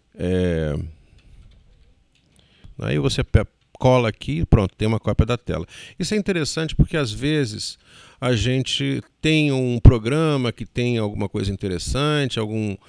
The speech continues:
detalhe que você quer estudar com mais detalhe, então você vai nessa, nessa, nessa, nesse macete, né, do Alt Print Screen, colando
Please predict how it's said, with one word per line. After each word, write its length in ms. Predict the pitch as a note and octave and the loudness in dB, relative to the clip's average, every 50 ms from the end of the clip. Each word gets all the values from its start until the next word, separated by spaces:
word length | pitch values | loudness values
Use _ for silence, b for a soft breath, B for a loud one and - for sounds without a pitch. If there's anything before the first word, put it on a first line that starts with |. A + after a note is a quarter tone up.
| B B B B | B B B B
detalhe 640 | A2+ A2+ B2+ A#2+ - _ - C3+ C#3 C#3 C3+ B2 A2+ | -4 -2 -2 -2 -2 _ 0 0 2 2 0 -2 -4
que 120 | - - | -8 -8
você 240 | A2 A2+ G#2+ - A#2 | -8 -6 -6 -6 -6
quer 140 | - - A2 | -6 -4 -4
estudar 340 | A2 - - G#2+ G#2+ G2 G2+ | -4 -6 -6 -4 -4 -4 -4
com 120 | - G2+ | -4 -4
mais 180 | G2+ G2+ G2+ G2+ | -2 -2 -2 -2
detalhe, 380 | B2 C3+ - - C#3+ D3 D#3 | -4 -6 -6 -4 -4 -4 -6
então 160 | D#3 - F3+ | -6 -6 -6
você 180 | E3+ D#3 - F3 | -6 -4 -4 -4
vai 180 | D#3 D3 C#3+ C#3+ | -2 0 0 0
nessa, 320 | C#3 C3 B2 - B2+ - - | 0 -2 -2 -4 -6 -6 -4
nessa, 440 | A#2+ A#2 A2+ G#2+ - - G#2+ G2+ B B B B B B B B B | -4 -4 -4 -4 -4 -6 -6 -6 B B B B B B B B B
nessa, 260 | G#2+ G#2 G2+ - - F#2+ | -6 -4 -4 -4 -4 -6
nesse 320 | - G2+ A#2+ A#2 - - | -4 -4 -2 -2 0 0
macete, 680 | A#2 G#2+ G2+ - - - D3+ C#3+ B2+ - - - - - _ _ _ _ | 0 0 0 0 0 2 2 2 2 0 -6 -10 -10 -14 _ _ _ _
né, 200 | A2 A#2 C3+ C#3+ | -4 -2 -2 -2
do 240 | C3 A2+ G#2+ A2+ A2 | -4 -2 0 2 2
Alt 240 | G#2 A2 G#2+ - - | 2 2 2 0 0
Print 240 | - - C3 C3+ - | 0 0 -2 -4 -4
Screen, 340 | - - - D#3+ F3 G3 G3+ | -6 -8 -6 -4 -4 -4 -4
colando 640 | - - D3+ C3+ B2+ B2+ B2 B2 B2 A#2+ B2+ A#2+ | -4 -2 0 2 2 2 2 2 2 0 -2 -4